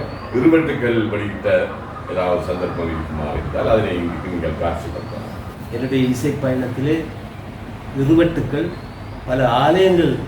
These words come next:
Speaker 2: சார்ந்த இருவட்டுக்களாக அமைந்திருக்கின்றது. அதிலே நான் முதலில்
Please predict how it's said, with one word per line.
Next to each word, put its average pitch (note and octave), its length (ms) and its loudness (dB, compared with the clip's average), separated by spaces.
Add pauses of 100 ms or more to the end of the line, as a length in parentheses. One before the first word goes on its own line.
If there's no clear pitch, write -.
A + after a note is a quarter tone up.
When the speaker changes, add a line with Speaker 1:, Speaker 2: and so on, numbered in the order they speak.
(560)
Speaker 2:
சார்ந்த C3+ 420 2
இருவட்டுக்களாக A#2 840 0
அமைந்திருக்கின்றது. G#2+ 800 0 (1800)
அதிலே C3+ 300 4 (640)
நான் B2 140 -4
முதலில் C3+ 480 4